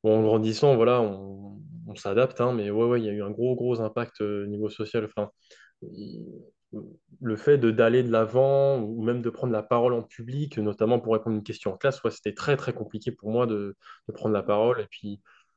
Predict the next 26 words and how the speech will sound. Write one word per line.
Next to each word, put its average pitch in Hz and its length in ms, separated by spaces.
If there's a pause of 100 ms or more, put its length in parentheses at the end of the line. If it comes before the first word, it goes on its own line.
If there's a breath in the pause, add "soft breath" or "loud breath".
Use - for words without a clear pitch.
(200 soft breath)
m-, 113 160
même 123 320
dans 123 100
le 123 160
parler, 135 300
enfin, 107 320
il 104 80
y 104 40
avait 104 160
des 104 160
difficultés 110 580
à 113 60
s'exprimer, 120 800
dans 98 120
le 98 100
langage, 110 500
euh, 101 240
enfin, - 160
c'était, 104 360
ouais, 101 140
c'était - 160
assez - 160
compliqué, 104 500
euh. 101 180 (680 soft breath)
Et 110 60
puis, 107 240